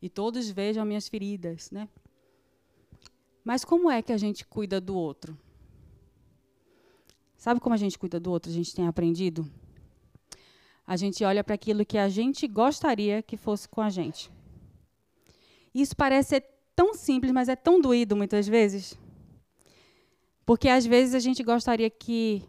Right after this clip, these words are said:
uma palavra fosse dita de forma mais educada, mas a gente vai e não é tão educado com o outro. A gente gostaria que alguém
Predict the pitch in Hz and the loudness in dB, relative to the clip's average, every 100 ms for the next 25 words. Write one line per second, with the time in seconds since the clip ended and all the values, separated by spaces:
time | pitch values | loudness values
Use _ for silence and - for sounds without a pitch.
0 | - 208 233 202 208 226 226 220 190 196 | -4 -2 0 2 0 2 0 0 -4 -4
1 | 202 202 196 190 175 - _ - 190 185 | -4 -4 -2 -2 -4 -10 _ -14 -4 -2
2 | 196 190 185 190 - 185 196 202 220 _ | -2 -4 -6 -8 -6 -4 -2 -4 -8 _
3 | _ _ _ _ - 180 170 185 190 175 | _ _ _ _ -2 -2 -2 -6 -6 -8
4 | 185 - 190 - 185 185 - 185 185 - | -8 -8 -10 -6 -2 -2 -2 -4 -4 -6
5 | 175 165 - 190 170 - 175 _ _ _ | -6 -6 -4 -4 -4 -6 -16 _ _ _
6 | - 180 208 185 208 220 208 202 214 208 | -8 -6 -4 -4 -4 -2 -2 2 4 4
7 | 202 208 202 180 | 4 4 2 -2